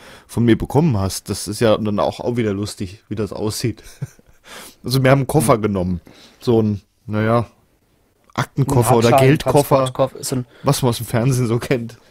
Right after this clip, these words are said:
Speaker 1: Ja, Hartschale.
Speaker 2: Ja, so in Alu halt,
Speaker 1: Aber nicht
Speaker 2: komplett
Speaker 1: groß,
Speaker 2: hart. Also
Speaker 1: ne? Der
Speaker 2: nicht, nicht verformbar.
Speaker 1: Was ist der denn so? Fünfzig breit, dreißig hoch oder irgendwie sowas? Ne, ein bisschen größer schon. Was man so als Aktenkoffer manchmal sieht.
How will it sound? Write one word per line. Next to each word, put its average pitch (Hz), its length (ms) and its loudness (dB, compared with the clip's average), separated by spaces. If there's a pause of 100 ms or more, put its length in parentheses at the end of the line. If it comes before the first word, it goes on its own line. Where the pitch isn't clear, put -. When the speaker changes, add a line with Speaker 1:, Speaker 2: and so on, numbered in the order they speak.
(120)
Speaker 1:
Ja, 151 180 4
Hartschale. 104 640 0
Speaker 2:
Ja, 127 240 4
so 127 340 0
in 151 220 2
Alu 127 500 4
halt, 104 160 0
Speaker 1:
Aber 160 140 4
nicht 170 200 2
Speaker 2:
komplett 160 200 6
Speaker 1:
groß, 202 60 6
Speaker 2:
hart. 98 120 0
Also 107 160 -6
Speaker 1:
ne? 156 160 2
Der 151 180 2
Speaker 2:
nicht, 156 300 0
nicht - 160 -2
verformbar. 120 680 2 (640)
Speaker 1:
Was 120 180 -12
ist 135 180 -6
der 135 80 0
denn 117 180 -4
so? 110 140 0
Fünfzig 143 480 -4
breit, 123 480 0 (340)
dreißig 120 480 -2
hoch 156 220 0
oder 117 180 2
irgendwie 110 220 -2
sowas? 101 420 -6
Ne, 107 80 -8
ein 107 80 -6
bisschen 110 240 -10
größer 104 340 -8
schon. 104 300 -10 (1120)
Was 160 160 -4
man 202 100 4
so 202 80 4
als - 180 0
Aktenkoffer 135 600 -2
manchmal 110 340 -2
sieht. 95 280 -8